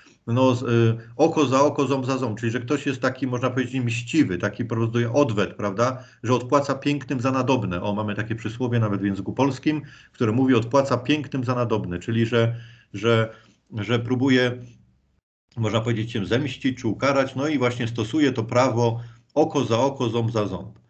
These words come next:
Tymczasem, i dlatego mówię tak o takim negatywnym, e, podejściu, tymczasem pamiętajcie, że to prawo, e, w-, zupełnie odwrotnie niż my dzisiaj je postrzegamy, ono właśnie miało, i miało za zadanie i faktycznie to robiło,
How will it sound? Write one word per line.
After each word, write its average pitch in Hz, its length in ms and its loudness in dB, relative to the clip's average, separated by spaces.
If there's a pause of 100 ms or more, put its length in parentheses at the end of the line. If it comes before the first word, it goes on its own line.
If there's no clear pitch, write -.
(1000)
Tymczasem, 151 560 0
i 131 100 -2
dlatego 131 320 0
mówię 131 240 -2
tak 127 180 -4
o 120 80 -2
takim 120 300 -6
negatywnym, 117 580 -2
e, 95 80 -4
podejściu, 90 460 -6
tymczasem 135 440 -4
pamiętajcie, 139 500 0
że 123 180 0
to 127 140 -4
prawo, 139 760 0
e, 123 320 0
w-, 113 80 -8
zupełnie 139 580 0
odwrotnie 117 540 0
niż 104 220 -4
my 117 180 2
dzisiaj 117 260 0
je 107 80 2
postrzegamy, 107 640 0
ono 127 160 0
właśnie 127 300 0
miało, 131 380 4
i 120 100 -6
miało 127 260 4
za 123 100 2
zadanie 123 420 2
i 117 60 -2
faktycznie 123 460 -2
to 120 120 0
robiło, 113 560 2